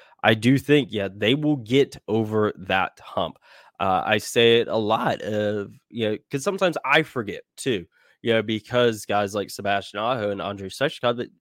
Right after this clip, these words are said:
feels like they've just been around forever at this, Aho especially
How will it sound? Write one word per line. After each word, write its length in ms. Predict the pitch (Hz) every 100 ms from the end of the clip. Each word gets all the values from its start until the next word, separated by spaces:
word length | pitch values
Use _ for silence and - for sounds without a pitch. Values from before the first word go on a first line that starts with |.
| _
feels 140 | -
like 180 | 135 -
they've 100 | 131
just 240 | 120 123
been 100 | 123
around 320 | 120 113 151 135
forever 580 | 95 - 165 147 101 - _ _ -
at 160 | 104
this, 180 | 95 98
Aho 540 | 101 - 104 143 139 110
especially 560 | 101 - 180 - 107